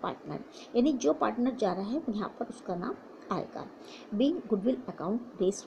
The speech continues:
by partner, ठीक है। अ, ख्याति खाता बंद करने पर entry होती है Remaining partners। remaining का मतलब होता है हमारा जो शेष बचे हैं साझेदार, वो। Remaining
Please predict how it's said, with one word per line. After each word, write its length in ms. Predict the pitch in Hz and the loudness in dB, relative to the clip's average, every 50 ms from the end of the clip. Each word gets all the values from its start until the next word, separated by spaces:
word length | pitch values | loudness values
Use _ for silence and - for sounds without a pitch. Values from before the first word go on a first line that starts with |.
| - - | -6 -2
by 100 | 165 170 - - - - - - - - - - | -2 -2 -2 -2 -6 -10 -16 -18 -18 -8 -4 -2
partner, 360 | - - - - - - - - - - - - - - - - - - - - - - - - | -2 -2 -4 -8 -12 -12 -14 -14 -16 -18 -18 -18 -18 -18 -20 -20 -20 -18 -18 -18 -18 -10 -6 -4
ठीक 140 | 302 - | 2 4
है। 100 | 415 302 - - - - - - - - - - - - - - - - - - | 4 4 2 0 -8 -16 -18 -18 -18 -18 -18 -18 -18 -18 -18 -18 -18 -12 -4 -2
अ, 180 | 220 214 214 214 | 0 0 0 0
ख्याति 520 | - - - - - 320 269 269 359 359 | -2 -6 -14 2 6 8 8 8 8 4
खाता 280 | - - 262 - 302 277 | 2 2 2 4 4 4
बंद 280 | 240 190 202 208 196 | 6 6 6 6 6
करने 180 | - 208 202 214 | 4 2 2 2
पर 160 | - 247 226 | 2 2 2
entry 240 | 220 220 220 247 247 | 2 2 4 4 6
होती 280 | 233 240 240 240 240 | 4 4 4 4 4
है 140 | 247 262 277 - - - - - - - - - - - | 4 4 2 -2 -8 -14 -16 -18 -18 -18 -18 -14 -6 0
Remaining 480 | 190 247 233 247 277 302 349 392 403 392 | 4 6 8 8 8 10 10 8 8 6
partners। 480 | - - - - - 196 190 185 - | 6 2 0 2 0 0 0 2 4
remaining 460 | 233 240 277 254 277 311 320 359 370 | 6 8 8 8 8 6 6 4 4
का 80 | 392 370 | 4 4
मतलब 360 | 349 285 277 - 277 277 254 | 4 4 4 4 4 4 6
होता 220 | 254 247 247 262 269 | 6 6 6 6 4
है 60 | 262 | 6
हमारा 320 | 247 233 247 254 311 330 320 - - | 6 6 6 6 6 4 4 2 2
जो 220 | 277 294 320 339 | 4 4 4 4
शेष 440 | - - - - 233 262 311 - - - | 2 -2 2 6 8 8 6 6 0 -4
बचे 320 | 190 185 175 - - 226 214 | -2 0 0 2 2 4 4
हैं 160 | 226 254 269 | 4 4 2
साझेदार, 720 | 262 - - 190 175 175 170 170 - 190 233 262 247 - - 214 | 2 0 0 0 2 2 0 2 2 4 4 2 0 -4 -4 4
वो। 240 | 196 202 190 160 - - - - - - - - - - - - - - - - - - - 208 | 8 8 8 8 6 2 -8 -16 -16 -18 -18 -18 -18 -18 -18 -18 -16 -16 -16 -16 -14 -4 2 4
Remaining 380 | 254 226 247 277 302 381 415 | 6 8 8 8 8 8 6